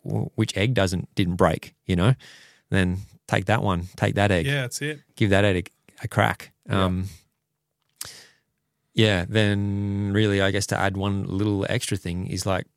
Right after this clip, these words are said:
Speaker 1: Petrucci is the best example of,
Speaker 3: Yeah.
Speaker 1: of a rider that came from, um, World Superstock, then went straight into MotoGP, um, had enough success in MotoGP to stay there for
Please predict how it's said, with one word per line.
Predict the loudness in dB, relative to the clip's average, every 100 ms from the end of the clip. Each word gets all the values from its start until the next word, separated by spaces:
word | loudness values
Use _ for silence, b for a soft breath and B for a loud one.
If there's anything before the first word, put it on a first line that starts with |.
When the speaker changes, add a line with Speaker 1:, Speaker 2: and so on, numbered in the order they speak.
| _
Speaker 1:
Petrucci | -4 0 0 0 -4
is | -4
the |
best | -4 -4 -2
example | -2 -2 -2 -4 -6 -4
of, | -2
Speaker 3:
Yeah. | 0 -4 b b b b _
Speaker 1:
of | -6 -6 -4
a | 0
rider | 2 2 2
that | -2 -4
came | -4 -2 -2
from, | -2 0 0 0 -6 -8 -4
um, | -2 -2 -4 -4 -6 -6 -8 -10 _ _ -6
World | 0 0 0
Superstock, | -4 -4 -4 -2 0 0 -4 -14 b b b b _
then | 0 2 2 0
went | -2 -2
straight | 0 2
into | 2 0
MotoGP, | -2 -2 -4 -4 -4 -4 -6 B B B _ -4
um, | -2 0 -2 -4 -8 _ _ -8
had | -2 0
enough | 2 2 2
success | 0 -4 -2 -2 -2
in | 0
MotoGP | 0 0 -2 -2 -2
to | -4
stay | -2 0 0
there | 0
for | -2